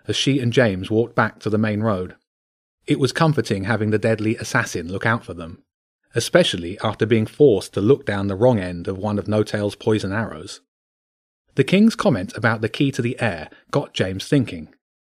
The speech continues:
He went back over what the Peregrine Falcon had told him about a book that could help them understand how the key worked. In the summer, Jenny had found the special map at the Quaker Meeting House,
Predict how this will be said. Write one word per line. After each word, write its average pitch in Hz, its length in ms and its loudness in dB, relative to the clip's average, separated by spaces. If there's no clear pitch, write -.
He 139 160 4
went 202 220 4
back 185 200 2
over 107 220 6
what 107 160 0
the - 80 -16
Peregrine 139 440 2
Falcon 123 440 -2
had 107 140 -8
told 131 260 0
him 92 200 -8
about 107 300 -4
a 107 60 0
book 113 440 4
that 110 140 -6
could 110 120 -2
help 147 260 -2
them 120 140 2
understand 110 600 0
how 113 120 -2
the 131 100 0
key 90 220 -6
worked. 117 540 -2
In 127 120 2
the 147 80 6
summer, 110 440 0
Jenny 170 280 6
had 190 120 4
found 120 300 2
the 104 80 -6
special 127 340 -2
map 123 340 0
at 123 80 -6
the 127 100 -2
Quaker 139 300 2
Meeting 123 360 -2
House, - 400 -14